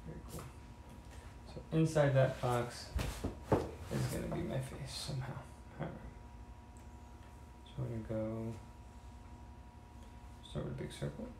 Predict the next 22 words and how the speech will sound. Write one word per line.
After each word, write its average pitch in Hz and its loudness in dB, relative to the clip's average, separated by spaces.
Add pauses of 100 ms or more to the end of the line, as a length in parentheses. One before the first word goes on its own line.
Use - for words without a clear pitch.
(140)
I - 0
guess. 220 -4 (120)
Yeah. 139 0 (960)
Also, 131 8 (880)
just, - -4 (520)
this 135 8
is 127 8
not 120 12
a 110 10 (460)
tutorial 156 10 (140)
of 127 4
how 117 10
to 107 6 (320)
be, 110 4 (180)
become - 6
a 139 10
better, 135 10 (600)
uh, 120 8 (260)
artist 123 8
or 110 8
a 104 6
lesson. 131 8